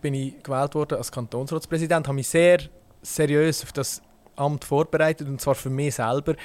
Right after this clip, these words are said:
Ich habe auch eine Arbeit darüber geschrieben, wie ich das Amt will interpretieren. Und das ist sehr gut gewesen. Ich habe, oder, man wird ja zuerst zweiter Vizepräsident, dann wird man erster Vizepräsident.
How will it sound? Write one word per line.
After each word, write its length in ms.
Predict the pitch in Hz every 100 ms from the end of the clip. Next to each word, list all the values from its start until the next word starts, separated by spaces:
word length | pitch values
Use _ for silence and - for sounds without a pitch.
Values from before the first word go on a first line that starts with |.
| -
Ich 60 | 135
habe 200 | 127 123
auch 40 |
eine 100 | 120
Arbeit 360 | 120 135 - -
darüber 180 | 135
geschrieben, 440 | 135 - 135 135 127
wie 160 | 131 127
ich 60 |
das 180 | 120 120
Amt 300 | - 127 135
will 300 | 131 127 123 - _ _ _ _ _ _ -
interpretieren. 880 | 151 139 131 - 117 - 127 156 160 - - - -
Und 140 | 123
das 100 | 131
ist 140 | 135
sehr 160 | - 139
gut 220 | - 143
gewesen. 160 | - -
Ich 60 |
habe, 180 | 139 143 - -
oder, 200 | - 151 143 - - - -
man 380 | 135 247 151
wird 160 | 147 156
ja 80 | 147
zuerst 300 | - 139 -
zweiter 260 | 147 147
Vizepräsident, 800 | 147 156 - 143 143 139 135 131
dann 120 | 127
wird 140 | 127 127
man 100 | 127
erster 300 | 131 139 -
Vizepräsident. 640 | 147 - 143 135 139 131